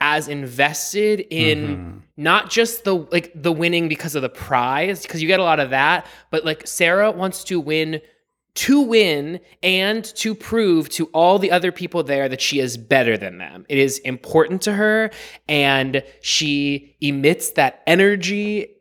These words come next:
Speaker 1: both to the contestants, but then through the screen, you feel it.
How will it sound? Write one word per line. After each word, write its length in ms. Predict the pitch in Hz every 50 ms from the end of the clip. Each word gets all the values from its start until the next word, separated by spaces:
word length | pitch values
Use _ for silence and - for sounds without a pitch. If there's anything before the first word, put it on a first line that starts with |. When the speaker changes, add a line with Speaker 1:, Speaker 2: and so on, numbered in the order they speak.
| _ _ _ _ _ _
Speaker 1:
both 300 | - 156 151 165 165 160 -
to 80 | - 156
the 60 | 143
contestants, 560 | - 156 143 - 175 170 165 - 196 185 180
but 80 | - 147
then 160 | 143 139 139
through 540 | 135 - - - 170 156 175 175 180 180 170
the 120 | 151 165
screen, 460 | 156 - - - 147 156 156 156 147 143
you 100 | 139 139
feel 320 | 135 - 127 123 123 127
it. 320 | 143 170 190 202 196 -